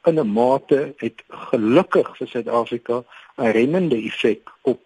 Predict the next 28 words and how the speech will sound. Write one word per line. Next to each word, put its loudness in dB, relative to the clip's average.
die -4
inflasiekoers. -4
As -8
die 2
olieprys 0
nog -10
steeds -2
in -2
die 0
omgewing 0
van 0
honderd 2
of -14
honderd -6
en -8
twintig -2
dollar 0
'n -4
vat -2
gewees -2
het, -2
sou -2
die 0
petrolprys -2
baie -6
hoër -2
gewees -4
het -6